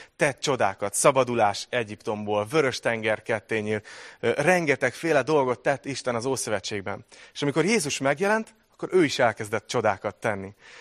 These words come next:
És valószínűleg ez volt az egyik oka, hogy miért, mert ezek a cselekedetek bizonyították, hogy amit az atya tesz, azt a fiú is megteszi.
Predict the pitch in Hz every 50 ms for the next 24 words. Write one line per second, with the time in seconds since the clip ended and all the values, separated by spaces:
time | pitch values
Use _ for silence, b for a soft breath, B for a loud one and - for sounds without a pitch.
0 | B B 117 - - - 143 185 220 208 156 - 160 151 160 - 185 190 139 139
1 | 143 131 156 135 135 - 185 208 151 139 - - 127 113 - - 110 107 107 101
2 | 107 104 101 101 110 - 135 135 143 147 160 175 180 180 - 233 214 156 - -
3 | 135 139 143 - 160 160 160 220 175 139 123 110 107 101 110 104 - - 120 127
4 | 135 - B B B B B B B 156 190 190 208 147 - 139 123 156 151 180
5 | - - 117 - - 131 139 160 - - 185 - - 240 - - - 151 123 110
6 | 107 - - 131 120 110 - - 104 98 - - 92 -